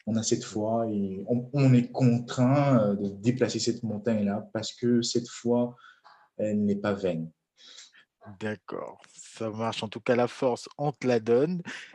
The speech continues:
Speaker 2: Et donc, euh, nous sommes arrivés au terme du podcast et donc je te laisse la parole pour le mot de la fin.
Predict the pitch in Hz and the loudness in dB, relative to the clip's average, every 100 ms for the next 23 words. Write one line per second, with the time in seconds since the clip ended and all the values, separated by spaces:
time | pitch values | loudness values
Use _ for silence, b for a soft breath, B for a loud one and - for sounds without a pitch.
0 | - 135 135 135 156 156 143 123 120 127 | -2 0 2 0 0 -2 -2 0 0 -2
1 | 131 131 147 135 131 127 127 131 123 - | -4 -2 0 0 0 -2 -2 -2 -2 0
2 | 131 123 123 123 120 - 139 165 - 113 | -2 -2 -6 -6 -4 2 2 2 -4 -4
3 | 127 131 135 123 120 113 127 123 117 117 | -2 -2 -6 -4 -2 0 0 0 -2 -2
4 | 113 123 127 113 113 113 123 120 120 - | 0 0 -2 -2 -2 -2 -2 0 0 -2